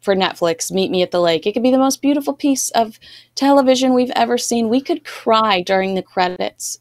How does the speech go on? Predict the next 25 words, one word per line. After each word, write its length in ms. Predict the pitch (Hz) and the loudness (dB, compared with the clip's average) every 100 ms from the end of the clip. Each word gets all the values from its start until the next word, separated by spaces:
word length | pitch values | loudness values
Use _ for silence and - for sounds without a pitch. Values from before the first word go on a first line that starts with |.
| _ | _
and, 120 | 202 208 | -6 -2
like, 300 | 196 - - - - | -2 -4 -16 -20 -2
you 120 | 226 | 2
would 100 | 262 | 4
need 260 | 247 269 247 | 6 4 4
your 100 | 254 | 2
snot 400 | - 269 269 - | 2 0 0 0
machine 480 | 180 - 156 160 165 - | -4 -6 -6 -8 -10 -10
to 100 | 190 | -4
recover. 560 | 190 208 226 175 156 151 | -2 0 0 0 -2 0
It 120 | 180 | 0
would 120 | 180 | 0
be 120 | 180 175 | 0 0
so 240 | - 175 | 0 0
good. 280 | 170 156 - - - - - - | 0 -6 -8 -18 -18 -16 -8 0
Um, 300 | 208 214 208 | 2 2 2
but 160 | 233 226 - - _ - | 2 2 0 -14 _ 0
I 160 | 214 | 2
just 280 | 208 226 - | 4 2 2
don't 260 | 220 208 - | 0 0 0
think 240 | 208 190 | -2 0
that 140 | 190 190 | 0 2
that's 260 | 180 - | 2 0
gonna 220 | - 190 175 | 0 0 0
turn 420 | - 180 170 | -2 -2 -2